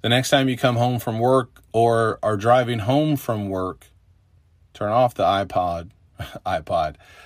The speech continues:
turn off the, uh, I mean, that's kind of outdated, right? Turn off the podcast. How about that? Yeah, even this one, turn it off.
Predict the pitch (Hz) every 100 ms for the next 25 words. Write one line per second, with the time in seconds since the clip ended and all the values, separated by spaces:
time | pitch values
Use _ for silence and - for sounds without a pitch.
0 | - - 113 113 113 - 101 98 98 92
1 | 90 90 _ _ - 104 98 92 98 110
2 | 98 95 95 90 104 95 80 92 95 98
3 | - _ _ _ _ - 117 113 113 107
4 | - 117 110 - 92 80 87 104 92 87
5 | - 82 78 - _ _ - 131 117 120
6 | 139 135 - 90 90 110 110 104 92 -